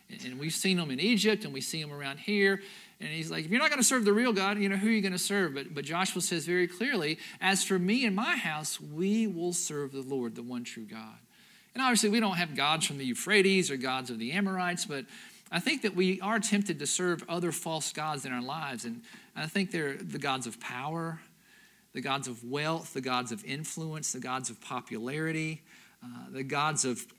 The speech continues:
pride, the gods of getting our way, what we want, rather than what God wants for us, the,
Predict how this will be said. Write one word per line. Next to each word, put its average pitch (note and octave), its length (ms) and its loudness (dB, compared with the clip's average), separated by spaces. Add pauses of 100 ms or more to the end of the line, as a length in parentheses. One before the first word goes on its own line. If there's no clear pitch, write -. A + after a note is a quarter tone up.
(140)
pride, D#3 640 2
the C3+ 80 0
gods C#3 360 0
of A2+ 140 -4
getting D3 320 -2 (140)
our D3+ 260 2
way, D#3 380 2
what C#3+ 240 0
we D3 180 0
want, D3+ 240 -4
rather D3 220 -4
than C#3+ 120 -8
what C3+ 200 -8
God B2+ 340 -4
wants D3 200 -8
for C#3+ 140 -8
us, D3 140 -4
the, B2+ 380 -12